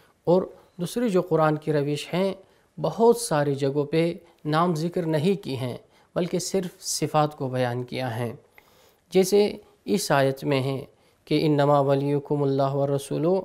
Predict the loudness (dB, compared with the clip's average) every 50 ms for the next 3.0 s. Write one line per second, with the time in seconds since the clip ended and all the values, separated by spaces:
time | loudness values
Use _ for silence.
0 | -6 -8 -8 -2 0 0 0 2 0 2 2 4 2 2 0 -2 -4 -4 -4 -4
1 | -2 -2 -2 -2 -2 -4 -4 -4 -4 0 2 2 2 0 -2 -8 -20 _ _ _
2 | _ _ 2 6 6 8 8 6 4 6 4 4 4 2 2 2 4 4 4 2